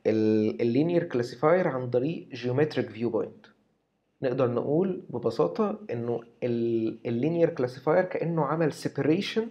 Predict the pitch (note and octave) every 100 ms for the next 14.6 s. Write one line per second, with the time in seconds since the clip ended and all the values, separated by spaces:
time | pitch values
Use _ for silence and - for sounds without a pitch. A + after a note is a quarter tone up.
0 | - B2+ B2+ D3 D3 - - A#2+ B2+ D3
1 | D#3+ C#3+ B2+ B2 - E3+ F3 - A#2+ A2+
2 | - G#2 - - - - _ - A#2 A#2+
3 | D3 D#3 B2 C#3 C3+ G3+ - - - D3+
4 | C#3+ B2+ C#3 B2+ A2+ - - - - -
5 | A2 A2 A2 C#3+ C#3 F3 - - _ _
6 | _ _ _ _ _ _ _ _ _ -
7 | A#2+ A#2+ A#2 B2+ C3+ B2+ G#2+ G#2+ G#2 -
8 | _ _ - G#2+ A2+ A#2 C3 B2 C3+ C3+
9 | C3 B2 A#2+ - C3 C#3 B2 - - -
10 | - - _ _ _ _ _ - A2+ C3
11 | C#3 C#3+ C#3 C3+ C3 B2 B2+ - B2 A2+
12 | C3 F3+ - - - A2+ A#2+ B2 B2+ C#3
13 | D3+ D#3 - _ _ - A#2 A#2+ C3 C3
14 | B2+ C#3+ C3 D#3+ A#3+